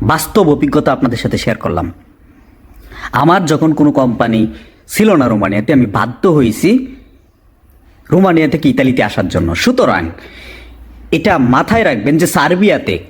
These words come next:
আপনার ইমিগ্রেশন অফিস যে সিটিতে অ্যাপ্লিকেশন করেন না কেন, সেই ইমিগ্রেশন অফিস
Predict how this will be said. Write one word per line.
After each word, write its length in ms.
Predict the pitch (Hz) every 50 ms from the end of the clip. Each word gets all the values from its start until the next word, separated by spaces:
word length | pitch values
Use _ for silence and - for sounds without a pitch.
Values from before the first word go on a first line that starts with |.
| - _ _ _ _ _ _ _ _ - _ -
আপনার 540 | - - - - 185 214 214 208 - - - - - _ _ _ _ -
ইমিগ্রেশন 640 | - 147 143 160 196 196 185 208 202 - 170 131 107
অফিস 340 | 98 82 - - 127 127 -
যে 300 | 151 135 123 165 180 180
সিটিতে 360 | 180 185 165 - 196 - 254
অ্যাপ্লিকেশন 540 | 226 196 139 139 147 135 139 - 143 120 113
করেন 220 | - 113 107 98
না 120 | 95 95
কেন, 180 | - - 135 147
সেই 360 | 147 - - 165 185 139 -
ইমিগ্রেশন 500 | 170 170 185 190 180 208 214 214 226 180
অফিস 280 | 131 107 - - -